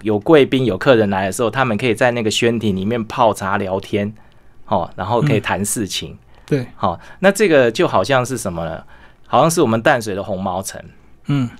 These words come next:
Speaker 1: 哦，淡水红毛城，大家去的时候，你会发现它的这个回廊很宽。
Speaker 2: 嗯，嗯。
Speaker 1: 哦，那淡水红毛城的回廊，它有两个作用，一个作用就是这个，因为外国人来台湾，他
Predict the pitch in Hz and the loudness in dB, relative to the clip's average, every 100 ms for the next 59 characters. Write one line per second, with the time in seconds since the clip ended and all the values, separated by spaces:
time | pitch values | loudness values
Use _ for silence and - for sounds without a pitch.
0 | - 95 175 185 147 135 143 143 135 120 | -10 -2 4 4 6 4 4 4 4 0
1 | 123 - - - 175 160 165 175 139 120 | -2 -10 -20 -6 0 2 2 2 2 2
2 | 143 113 120 107 131 127 123 117 120 104 | 2 2 2 2 2 2 0 0 0 0
3 | 117 104 92 - - 101 110 92 92 - | -2 -2 -2 -6 -4 -2 0 -2 -6 -12
4 | - - 95 80 - 92 92 - - 151 | -18 -10 -10 -8 -8 -8 -8 -16 -4 0
5 | 143 127 117 110 92 - 165 180 190 143 | 0 0 0 0 0 -2 0 2 2 2
6 | 127 131 131 127 120 120 117 110 113 110 | -2 2 4 4 0 0 4 4 4 2
7 | 107 139 139 120 92 98 117 107 110 104 | -2 0 0 0 -2 -4 0 2 2 0
8 | 117 110 127 120 117 110 113 104 110 101 | 0 0 0 0 0 -2 -4 -4 -2 -2
9 | 76 - - - - - 160 160 156 139 | -6 -12 -20 -20 -20 -2 4 6 6 4
10 | 110 104 101 110 107 110 101 110 113 123 | 2 -2 -2 0 -2 0 0 2 2 0